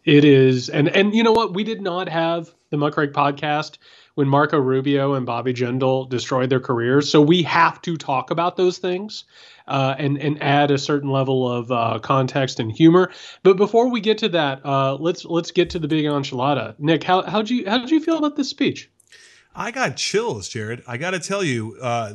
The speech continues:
Speaker 2: there were
Speaker 1: Chills?
Speaker 2: moments. Yeah, when he starts to describe, I mean, you know, as the list of what's the accomplishments and where we're going. And, you know, you have Trump's orations sort of fresh in your mind, too, and you remember what, what that was like and how,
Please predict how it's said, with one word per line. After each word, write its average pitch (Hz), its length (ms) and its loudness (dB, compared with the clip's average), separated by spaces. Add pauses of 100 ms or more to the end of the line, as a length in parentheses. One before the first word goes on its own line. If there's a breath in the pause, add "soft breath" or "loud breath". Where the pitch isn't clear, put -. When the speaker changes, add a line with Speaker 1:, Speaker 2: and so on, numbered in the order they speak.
(140)
Speaker 2:
there 139 200 -4
were 180 100 -2
Speaker 1:
Chills? 143 220 4
Speaker 2:
moments. 254 360 4
Yeah, 143 480 -2
when 127 160 -2
he 175 160 0
starts 185 360 -8
to 151 100 -12
describe, 147 560 -2
I - 20 -2
mean, 135 220 0
you 143 120 -4
know, 135 100 -2
as 127 200 -4
the 127 140 -4
list 147 260 -4
of 120 100 -6
what's 135 280 -4
the 131 140 -8
accomplishments 131 640 -6
and 117 100 -6
where 131 80 -2
we're 120 80 -10
going. 123 380 -4 (380 loud breath)
And, 156 240 -2
you 226 120 -2
know, 214 80 2
you 190 160 2
have 220 340 -2
Trump's 208 380 -2 (520)
orations 131 720 -2
sort 151 220 -4
of 123 60 -10
fresh 147 300 -8
in 135 60 -4
your 123 140 -4
mind, 113 340 -6
too, 156 220 -6
and 120 80 -2
you 113 80 -4
remember 123 360 -2
what, 117 380 -8
what 123 140 -8
that 101 160 -6
was 104 180 -12
like 107 320 -6
and 107 140 -10
how, 117 320 -6